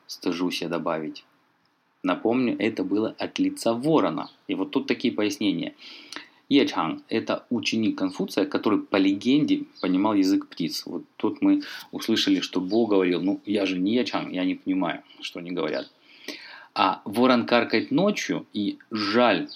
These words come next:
журавлём расставаться» — это известные мелодии для циня. Так что вот ворон наш говорит, что да,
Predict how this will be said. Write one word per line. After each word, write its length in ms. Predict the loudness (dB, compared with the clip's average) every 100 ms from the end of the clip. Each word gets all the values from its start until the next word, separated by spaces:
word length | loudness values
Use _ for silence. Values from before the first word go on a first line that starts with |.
| -10
журавлём 480 | -2 2 2 2 2
расставаться» — 680 | 0 0 2 2 0 -6 -2
это 340 | 0 0 -4 -2
известные 840 | -2 -2 2 4 2 0 -2 -2 -8 -20 -6
мелодии 580 | 0 2 0 0 -2 -4 -18 _ -4
для 320 | -2 -2 -6 -12
циня. 380 | -4 -4 -4 -10 _ -8
Так 180 | -6 -6
что 180 | -8 -4
вот 240 | -6 -8 -20 -20 -18 -4
ворон 320 | 0 4 4
наш 180 | 4 0
говорит, 540 | 2 4 4 2 0 -12 -20 -16
что 420 | -12 -4 -2 0
да, 340 | 0 0 0